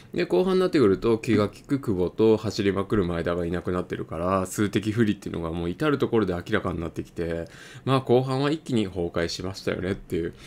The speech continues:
で、それをね、俺は地球防衛しながらちょっと見てたから、まあ、ちょっと雑に感じてて、<laughs> よくわかんねえなと思いつつも、あれこれ最終ライン人足りねえし、中盤人余ってるし、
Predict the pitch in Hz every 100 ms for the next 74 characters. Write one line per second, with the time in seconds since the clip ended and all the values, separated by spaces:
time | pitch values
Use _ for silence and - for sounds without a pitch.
0 | - - 175 180 185 190 180 127 139 147
1 | - 160 165 160 170 170 185 220 151 120
2 | 117 95 101 104 110 110 92 - 85 90
3 | 87 - 156 147 165 - 104 95 - 110
4 | 123 120 104 101 - 123 - - - -
5 | - - 175 - 123 127 101 113 110 101
6 | 98 95 98 95 92 - 104 95 92 87
7 | 98 135 - 113 113 113 110 - 117 131
8 | 139 151 120 98 113 104 104 107 110 104
9 | - 90 85 - 113 120 139 127 - 104
10 | 101 117 127 92 87 98 95